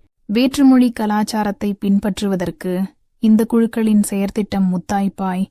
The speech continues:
இருக்கிறது. இந்த உள்நோக்கங்களை புரிந்து கொள்ளாமல், சில ஆசிரியர்களும் தங்களது கடமையின் வீரியத்தை புரிந்து கொள்ளாமல், எதிர்காலச் சமூகத்தின் சிந்தனையைச் சிதைப்பதற்கு துணை போகின்றமை மிகவும் பாரதூரமானது.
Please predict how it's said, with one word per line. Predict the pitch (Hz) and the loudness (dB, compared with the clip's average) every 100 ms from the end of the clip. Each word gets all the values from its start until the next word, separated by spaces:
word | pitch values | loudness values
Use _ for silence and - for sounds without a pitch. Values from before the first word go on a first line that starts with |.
| _ _ _ _ | _ _ _ _
இருக்கிறது. | - 233 247 240 202 190 180 180 208 | 2 4 4 2 0 0 -2 -4 -2
இந்த | - 214 214 | 4 6 6
உள்நோக்கங்களை | 202 233 254 262 254 226 208 202 | 6 6 8 6 2 0 2 -2
புரிந்து | - 214 220 220 | 0 2 4 4
கொள்ளாமல், | 220 202 196 190 196 | 2 0 2 2 0
சில | 208 208 196 | -2 -2 -2
ஆசிரியர்களும் | 185 208 214 214 208 190 190 180 175 | -2 -2 -2 0 0 -2 -2 0 -2
தங்களது | - 185 185 185 180 | -2 0 2 0 -2
கடமையின் | 196 202 220 220 214 208 | -2 0 2 4 4 4
வீரியத்தை | 185 208 233 233 214 196 185 | 2 2 4 2 0 -4 -4
புரிந்து | 196 208 214 | 0 4 4
கொள்ளாமல், | 202 185 180 180 185 175 196 - _ _ _ - | 2 -2 -2 -2 -2 -4 -8 -14 _ _ _ 0
எதிர்காலச் | 233 240 254 262 262 | 4 6 4 4 2
சமூகத்தின் | - 226 220 220 208 214 196 | 2 2 4 2 2 2 2
சிந்தனையைச் | 214 202 208 208 202 - | 4 4 4 4 2 0
சிதைப்பதற்கு | 190 202 196 196 185 - 190 | 0 0 0 -2 -2 -4 -6
துணை | - 202 208 | 0 2 2
போகின்றமை | 202 202 202 185 190 185 185 | 2 2 2 2 2 0 0
மிகவும் | 180 185 202 208 214 | 0 0 2 4 4
பாரதூரமானது. | 190 180 190 180 175 175 170 175 - | 2 0 -2 -2 -2 -2 -4 -6 -10